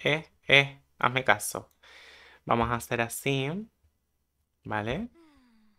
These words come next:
Y la vemos ahí durmiendo, miren la que mona. Así tiene un ligero, se parece como un poquito a Ellie de, de, de las of Us. Así que nada, gracias por llegar hasta aquí. Si llegaste hasta aquí, comenta.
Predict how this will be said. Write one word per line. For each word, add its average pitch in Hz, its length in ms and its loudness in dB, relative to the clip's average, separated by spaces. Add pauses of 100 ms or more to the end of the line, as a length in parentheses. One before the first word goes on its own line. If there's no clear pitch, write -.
(120)
Y 127 80 -6
la 120 100 2
vemos 117 240 -2
ahí 123 100 -2
durmiendo, 117 380 -4
miren 113 280 -6
la 113 100 -6
que 117 120 -8
mona. 110 480 -8 (2000)
Así 139 240 2
tiene 175 180 0
un 233 180 2
ligero, 175 340 0
se - 140 -8
parece 131 260 -2
como 160 160 -2
un 147 100 -4
poquito 151 460 0 (480)
a 127 280 8
Ellie 143 260 4
de, 123 760 -2
de, 107 580 -6
de 107 80 -6
las 110 160 -6
of - 200 -10
Us. - 320 -8 (400)
Así 131 280 -4
que 123 120 -6
nada, 135 200 -2
gracias 113 340 -6
por 139 140 0
llegar 123 220 0
hasta - 180 -8
aquí. 135 180 -6
Si - 140 -2
llegaste 113 400 -4
hasta - 160 -8
aquí, 113 200 -4
comenta. 113 1000 -2